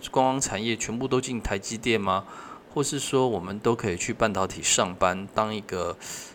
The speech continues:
呃，包装工人、扫地工，我都可以，因为他的薪水还可以占百分之二十，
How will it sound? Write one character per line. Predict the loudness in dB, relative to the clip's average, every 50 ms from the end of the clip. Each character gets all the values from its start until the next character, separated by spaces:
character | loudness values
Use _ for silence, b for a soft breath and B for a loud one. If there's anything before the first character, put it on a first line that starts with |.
| B -8
呃， | -6 -4 -4 -4 -4 -4 -4 -4 -4 -4 -6 -6 -4 -4 -4 -4 -6 -8 -10 -4 2
包 | 4 4 4
装 | 4 4 4 2 2 0 -4 -2
工 | -2 -2 0 0 0 -2
人、 | -2 -2 -4 -2 0
扫 | 2 2 2 2 0 -2
地 | -2 -4 -4 -2
工， | 4 6 6 6 6 4
我 | 0 -2
都 | 0 2 2 2
可 | 2 -2 -2 -2 0 0 0
以， | 0 -2 -6 -10 -10
因 | -8 -6 -2
为 | 0 0 0 0 -2 -4
他 | -4 -2 0 0 0 -2 -2 -4
的 | -4 -4
薪 | -4 -4 -4 -4 -6 -6
水 | -6 -6
还 | -6 -6 -8
可 | -6 -4 -4
以 | -4
占 | -2 -2 -4 -4
百 | -4 -4 -6
分 | -6 -6 -10 -10
之 | -10 -10 -8 -6
二 | -6 -6 -4
十， | -4 -4 -6 -6 -8